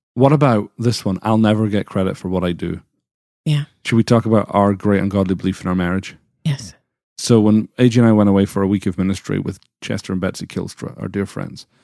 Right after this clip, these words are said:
Speaker 1: they listened to you speak for a week and then say, "Hey, here are your ungodly beliefs."
Speaker 2: Mm-hmm.
Speaker 1: And I had an, I had an ungodly belief that A J will never give me credit for anything I'm doing at home.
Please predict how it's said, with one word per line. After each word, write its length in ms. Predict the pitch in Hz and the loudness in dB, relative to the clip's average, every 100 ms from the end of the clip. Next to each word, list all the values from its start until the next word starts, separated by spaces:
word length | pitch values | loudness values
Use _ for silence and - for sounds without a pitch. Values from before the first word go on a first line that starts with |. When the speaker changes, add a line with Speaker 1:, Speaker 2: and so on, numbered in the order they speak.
| _ _ _ _ _ - | _ _ _ _ _ 2
Speaker 1:
they 320 | 117 117 113 | 4 4 4
listened 360 | 117 113 120 | 2 0 -2
to 80 | 110 | -2
you 40 | 104 | -4
speak 280 | - 131 | -2 -2
for 100 | - | -2
a 60 | 101 | -2
week 200 | 95 - | -2 -2
and 100 | 98 | -2
then 120 | 95 | -2
say, 140 | 95 92 | -4 -4
"Hey, 180 | 123 | -2
here 140 | 110 117 | -2 0
are 40 | |
your 160 | 110 98 | 0 -2
ungodly 340 | 98 90 90 | -2 -4 -4
beliefs." 380 | 107 147 120 - _ 180 | -4 -4 -4 -12 _ -6
Speaker 2:
Mm-hmm. 320 | 151 143 143 | -4 -4 0
Speaker 1:
And 80 | 117 | 2
I 100 | 156 | 4
had 160 | 151 | 4
an, 240 | 135 120 117 131 | 4 2 0 2
I 100 | 156 | 2
had 100 | 147 | 4
an 60 | |
ungodly 500 | 120 110 104 95 95 | 2 2 0 0 -2
belief 480 | 82 85 85 - - _ _ _ _ - | -4 -6 -8 -12 -18 _ _ _ _ -4
that 240 | 113 110 | -2 0
A 140 | 120 123 | 2 2
J 140 | 120 | 4
will 140 | 110 107 | 4 4
never 360 | 104 104 113 | 2 2 0
give 200 | 107 101 | 0 -2
me 140 | 101 95 | -2 -2
credit 380 | - 104 95 - | -2 -2 -4 -4
for 120 | 90 | -4
anything 340 | 98 90 101 | -4 -4 -4
I'm 140 | 92 90 | -2 -2
doing 220 | 92 90 | -2 -2
at 60 | - | -4
home. 360 | - - - | -8 -10 -12